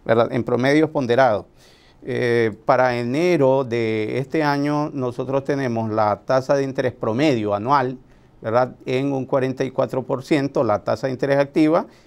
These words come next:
y la tasa de interés pasiva en dos punto uno por ciento. Es decir, estamos hablando de un diferencial del cuarenta y dos por ciento. Y si nos vamos en dólares, estaba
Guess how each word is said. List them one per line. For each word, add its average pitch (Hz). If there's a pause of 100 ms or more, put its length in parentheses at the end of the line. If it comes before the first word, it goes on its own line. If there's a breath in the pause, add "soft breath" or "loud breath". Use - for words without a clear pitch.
(140 loud breath)
y 123
la 120
tasa 135
de 135
interés 127
pasiva 127
en 117
dos 117
punto 127
uno 110
por 101
ciento. 120
Es 107
decir, 110
estamos 123 (300 loud breath)
hablando 120
de 135
un 139
diferencial 135
del 127
cuarenta 110
y 101
dos 104
por 101
ciento. 113 (300 soft breath)
Y 120
si 127
nos 113
vamos 135
en 110
dólares, 170 (320 soft breath)
estaba 135